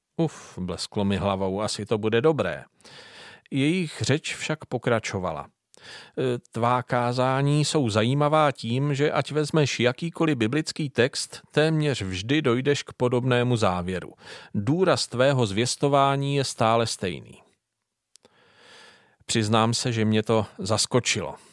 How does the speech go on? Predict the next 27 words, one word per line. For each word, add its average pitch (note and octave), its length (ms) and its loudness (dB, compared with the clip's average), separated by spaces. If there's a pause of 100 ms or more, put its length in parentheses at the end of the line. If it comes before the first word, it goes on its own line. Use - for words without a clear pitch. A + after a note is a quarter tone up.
(140)
Vůbec D3 400 0
jsem B2 220 -2
si C#3+ 140 -2
toho C3 200 0
nebyl D3 300 2
vědom. G#2+ 420 2 (480)
Měl G#2 280 0
jsem G#2+ 260 -2
chuť - 340 -6
se A2 200 -2
s - 120 -6
nimi A2+ 220 2
začít A2+ 360 -2
dohadovat, A2+ 760 2 (500)
ale A#2+ 320 6 (120)
nakonec F3+ 520 0
jsem D#3 320 0
na C3 100 0
tom C3 220 0
začal A2 340 2
pracovat. - 560 -4 (920)
Od - 220 -6
té G2+ 240 -4
doby G2+ 280 -2
jako A2 340 0
kazatel G#2 640 -2
vím, A#2 340 0